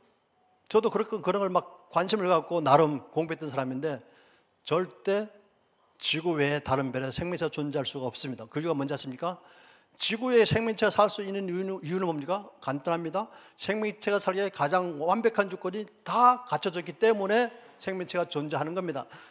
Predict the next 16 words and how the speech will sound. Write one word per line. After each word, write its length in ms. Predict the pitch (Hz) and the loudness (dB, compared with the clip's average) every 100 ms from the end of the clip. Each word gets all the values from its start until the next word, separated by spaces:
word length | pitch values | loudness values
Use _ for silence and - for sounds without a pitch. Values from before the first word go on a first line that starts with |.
| - | -6
지구에 800 | - 233 254 254 240 247 233 240 - - | -2 0 0 4 8 8 6 -2 -20 -8
생명체가 500 | - 233 220 - 220 | -4 -2 0 0 2
살기에 380 | 214 202 196 208 | 4 2 2 -2
필요한 280 | - 208 180 | -2 -2 0
조건들 480 | 208 - 208 185 | -2 0 -2 -4
중에 140 | 190 208 | -4 -4
하나라도, 720 | - - 311 330 285 185 139 | 0 4 8 8 8 4 -2
하나라도 720 | - 254 269 247 226 277 294 - - _ - | 0 4 6 6 4 0 -2 -10 -20 _ 0
제대로 340 | 190 202 185 | 2 4 2
안 140 | 180 | 2
갖춰져 400 | 214 208 - 175 | 4 4 2 -12
있다면은 560 | 170 180 165 190 190 117 - _ _ _ _ _ | -2 2 4 4 2 0 -10 _ _ _ _ _
생명체가 800 | - 175 165 160 - 143 147 151 _ _ _ _ _ _ _ _ _ _ _ - | -8 -6 -4 -6 -6 -4 -4 -8 _ _ _ _ _ _ _ _ _ _ _ -4
아무리 360 | 139 170 180 | -2 0 -2
지구와 300 | - 170 165 | -2 -4 -2
같은 380 | 156 151 160 | -2 -4 -12